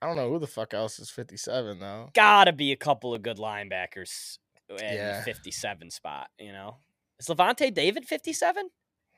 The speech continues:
Speaker 1: <sighs> I don't fucking know, dude. I don't know. Uh,
Speaker 2: What,
Speaker 1: fifty-seven is
Speaker 2: what
Speaker 1: one of those numbers, man. That's like a
Speaker 2: Could be
Speaker 1: scorigami.
Speaker 2: anybody. Yeah, it
Speaker 1: Yeah,
Speaker 2: could be
Speaker 1: yeah.
Speaker 2: anybody.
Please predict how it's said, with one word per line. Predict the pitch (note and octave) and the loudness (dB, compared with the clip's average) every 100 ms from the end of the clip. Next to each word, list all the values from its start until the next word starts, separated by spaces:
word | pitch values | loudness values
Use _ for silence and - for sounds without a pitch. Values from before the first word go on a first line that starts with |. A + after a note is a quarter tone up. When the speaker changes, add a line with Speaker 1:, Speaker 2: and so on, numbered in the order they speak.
| _ _ _ _ _ _ _ _ _ _ _ _ _ - | _ _ _ _ _ _ _ _ _ _ _ _ _ -16
Speaker 1:
<sighs> | - - - - | -12 -12 -12 -10
I | - A2 | -2 -2
don't | A2 G2+ | -2 -4
fucking | - G2 G2 F#2+ | -10 -10 -10 -10
know, | G2+ G2 | -8 -8
dude. | F#2+ G2+ G2+ G2+ _ _ _ - _ A2+ | -8 -8 -10 -12 _ _ _ -20 _ -6
I | A2+ | -4
don't | A2 G#2+ | -4 -8
know. | G#2+ G#2+ G#2 - - - - _ - | -6 -6 -8 -12 -18 -20 -20 _ -10
Uh, | A2+ | -8
Speaker 2:
What, | - _ _ _ _ _ _ _ - | -10 _ _ _ _ _ _ _ 2
Speaker 1:
fifty-seven | G#3 G#3+ A#3+ G#3+ G3 | 4 6 10 10 10
is | D3+ | 8
Speaker 2:
what | |
Speaker 1:
one | E3 E3 | 8 10
of | |
those | D3 C#3 B2+ B2+ | 8 6 2 -2
numbers, | D3 C#3+ C3+ B2 A#2+ | 2 2 2 0 -2
man. | B2 C3 | -2 -2
That's | D3 D#3+ | -2 -4
like | C3 | 0
a | |
Speaker 2:
Could | - E3+ C#3 | 4 6 8
be | |
Speaker 1:
scorigami. | D#3 | 10
Speaker 2:
anybody. | E3+ D#3+ C3 A2+ G#2 - - | 10 10 4 0 -4 -10 -12
Yeah, | - D3+ | 2 6
it | D#3 | 8
Speaker 1:
Yeah, | D3 C#3 | 8 6
Speaker 2:
could | C#3 | 4
be | C#3 | 4
Speaker 1:
yeah. | C3 | 4
Speaker 2:
anybody. | D3 C3 C3+ - | 4 4 4 0